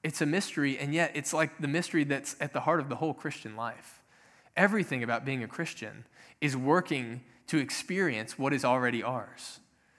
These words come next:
God says, "You're holy, therefore be holy. I, I've declared you righteous in Christ, therefore be righteous." And he says, "You're united in Christ, therefore be united." So we work, we protect, we fight to keep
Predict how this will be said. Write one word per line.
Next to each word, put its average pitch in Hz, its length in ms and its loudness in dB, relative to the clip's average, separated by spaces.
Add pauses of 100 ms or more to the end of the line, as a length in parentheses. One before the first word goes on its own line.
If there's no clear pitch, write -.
(200)
God 156 140 8
says, 165 260 4
"You're 202 140 10
holy, 185 340 8
therefore 165 420 4
be 151 160 6
holy. 143 500 0 (160)
I, 165 180 10
I've 160 140 8
declared 190 440 4
you 180 120 4
righteous 175 380 4
in 151 100 -2
Christ, 170 360 2
therefore 147 520 0 (260)
be 151 140 6
righteous." 165 400 6
And 165 80 0
he 160 40 2
says, 180 240 6
"You're 190 120 8
united 190 640 6
in 156 160 -2
Christ, 165 400 2
therefore 175 640 2 (500)
be 160 100 6
united." 190 640 4 (840)
So - 120 0
we 180 120 8
work, 180 380 8
we 165 100 6
protect, 180 520 4
we 165 120 0
fight 175 500 0
to 156 80 -6
keep - 480 -4